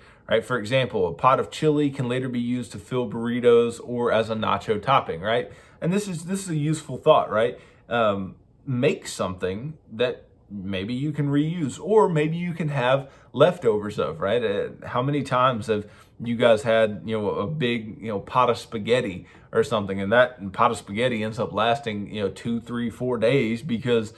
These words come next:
it was a huge pot of spaghetti. Yeah, and those types of things can be useful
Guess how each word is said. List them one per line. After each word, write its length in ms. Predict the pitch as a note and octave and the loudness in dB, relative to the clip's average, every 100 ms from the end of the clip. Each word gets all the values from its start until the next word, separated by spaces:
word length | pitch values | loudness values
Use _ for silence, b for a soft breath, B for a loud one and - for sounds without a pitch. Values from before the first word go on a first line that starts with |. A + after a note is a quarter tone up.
| B B B - | B B B -8
it 100 | A2 | -6
was 120 | G2+ | -6
a 40 | |
huge 340 | F#2+ A2+ B2 - | -4 -2 -2 0
pot 200 | B2 B2+ | 0 0
of 40 | |
spaghetti. 440 | - B2 F3 D3+ | -4 -4 -2 0
Yeah, 220 | F#2 A#2 C3+ | -2 -2 -2
and 440 | C#3 C#3+ C3+ D3 | -2 -6 -4 2
those 180 | D#3+ E3+ | 2 4
types 240 | F#3 - | 0 0
of 60 | D#3 | -2
things 220 | C3+ C3 | -6 -6
can 140 | C3 | -6
be 80 | A#2 | -4
useful 560 | A2 C#3+ - G#2+ G#2+ | -2 -2 -4 -2 -2